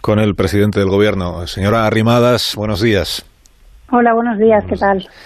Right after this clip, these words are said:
Speaker 1: Pues mismo, pues bueno, aquí llevando la situación como usted
Speaker 2: <laughs>
Speaker 1: y como todos.
Speaker 2: Sí.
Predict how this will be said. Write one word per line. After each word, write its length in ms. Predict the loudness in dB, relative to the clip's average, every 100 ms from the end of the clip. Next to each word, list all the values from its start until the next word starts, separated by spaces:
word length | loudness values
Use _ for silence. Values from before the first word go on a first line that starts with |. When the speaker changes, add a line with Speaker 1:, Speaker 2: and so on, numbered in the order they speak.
| -20 -20 -20 -4
Speaker 1:
Pues 180 | 0 0
mismo, 300 | 0 -2 -6
pues 180 | -6
bueno, 340 | -2 -2 -2 -6
aquí 220 | -6 -4
llevando 360 | -2 0 0 0
la 180 | 0 -2
situación 440 | -4 -6 -4 -4
como 200 | -4 -6 -6
usted 240 | -2 -2 -2 -4 -4 -8
Speaker 2:
<laughs> 400 | -14 -18 -18 -20
Speaker 1:
y 140 | -14 -6
como 220 | -4 -2
todos. 340 | 0 2
Speaker 2:
Sí. 40 | 2